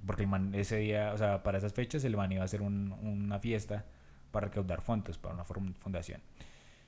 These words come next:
Y el man pues salía él de los ensayos, les hacía una entrevista, se montaba su, mm,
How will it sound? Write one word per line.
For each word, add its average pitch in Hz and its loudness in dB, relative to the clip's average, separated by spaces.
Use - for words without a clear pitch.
Y 113 2
el 113 2
man 107 4
pues 107 2
salía 104 6
él 107 2
de 107 2
los 107 0
ensayos, 120 4
les 113 0
hacía 101 2
una 98 2
entrevista, 117 4
se 117 2
montaba 95 2
su, 101 0
mm, 95 -2